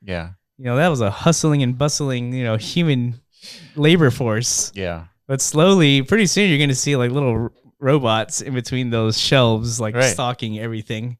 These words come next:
Speaker 1: Right, right, right.
Speaker 2: People won't just, won't be needed, period, for that kind of line of work. So
Speaker 1: Yeah, and that's, you know, my argument is that that's actually a good thing.
Speaker 2: Well, it, it, it should, it's supposed to be,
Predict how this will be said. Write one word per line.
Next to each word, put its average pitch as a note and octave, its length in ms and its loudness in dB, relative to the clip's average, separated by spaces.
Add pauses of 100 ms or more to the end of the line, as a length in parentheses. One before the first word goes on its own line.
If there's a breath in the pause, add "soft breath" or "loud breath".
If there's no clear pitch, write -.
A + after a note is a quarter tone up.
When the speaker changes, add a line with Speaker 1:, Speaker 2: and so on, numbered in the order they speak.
Speaker 1:
Right, A2+ 200 -2
right, G#2+ 260 -4
right. G2 100 -12
Speaker 2:
People E3 260 -2
won't C#3 240 0
just, C#3 400 -6
won't F3+ 220 0
be F3 80 0
needed, C3+ 420 -4
period, B2+ 380 -8
for - 160 -16
that F#2+ 160 -14
kind G#2 160 -16
of G2+ 260 -20
line G#2+ 240 -10
of F#2+ 60 -14
work. F#2 280 -16
So F2+ 280 -20
Speaker 1:
Yeah, C3 280 -2
and C3+ 140 -2
that's, - 420 -4
you A#2+ 140 -4
know, A#2+ 80 -8
my G#2+ 260 -2
argument A#2 420 -2
is A#2+ 80 -8
that A2+ 200 -8
that's G2+ 220 -6
actually G#2 400 -6
a A2 40 -6
good A#2 280 0
thing. F2+ 340 -8 (720)
Speaker 2:
Well, D3 480 2 (240)
it, D#3+ 220 0
it, D#3+ 260 -2
it C#3+ 120 -4
should, - 320 2
it's C#3 140 0
supposed C#3+ 480 0
to A#2 80 -6
be, G2 360 -6